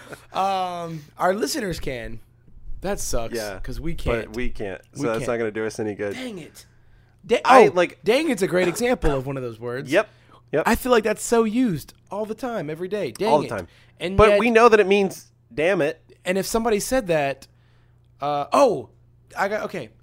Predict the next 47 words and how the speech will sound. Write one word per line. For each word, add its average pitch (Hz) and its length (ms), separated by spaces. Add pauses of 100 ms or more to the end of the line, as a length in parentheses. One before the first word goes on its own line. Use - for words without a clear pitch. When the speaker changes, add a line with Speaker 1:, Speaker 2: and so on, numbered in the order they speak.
Speaker 1:
Forget 240 300
the 226 80
thing 208 200
I 190 40
was 180 120
saying, 175 240
Keith, 175 200
I'm 147 60
sorry. - 200 (240)
Forget 226 200
the 202 60
thing 202 160
I 180 40
was 170 100
saying 156 120
about 135 180
Keith. - 160 (460)
Speaker 2:
<laughs> - 40
Speaker 1:
Um, 165 380 (160)
Speaker 2:
You 190 80
just 196 140
wanted 175 200
to - 60
talk 160 140
about 127 160
Keith - 200
for 113 100
a 98 40
minute. - 160
Speaker 1:
<laughs> - 20
I 190 120
had 269 160
a 214 60
good 208 220
thing. 214 340
I 135 80
forgot 180 340
what, 151 320
what 156 140
it 156 80
was, 156 260
though. 113 100
It 110 40
was 120 100
gonna 143 140
be 131 100
good. 127 260